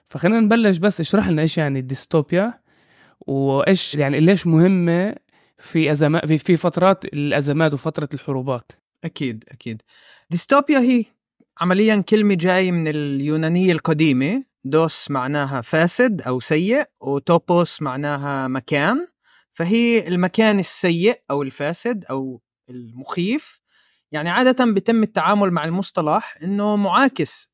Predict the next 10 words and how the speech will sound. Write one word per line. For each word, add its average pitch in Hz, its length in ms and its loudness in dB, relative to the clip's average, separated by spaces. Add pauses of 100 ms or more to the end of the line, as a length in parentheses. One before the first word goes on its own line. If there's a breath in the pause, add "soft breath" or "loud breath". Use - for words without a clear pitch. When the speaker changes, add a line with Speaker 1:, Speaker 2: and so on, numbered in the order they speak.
Speaker 2:
لمصطلح 156 720 -2
اليوتوبيا 156 720 0 (520)
أو 135 100 -2
المدينة 156 440 2
الفاضلة، 143 600 -2 (480)
وهو 185 180 2
المصطلح 269 500 4
اللي 196 200 0
صاغه 196 680 2
سير 165 520 -2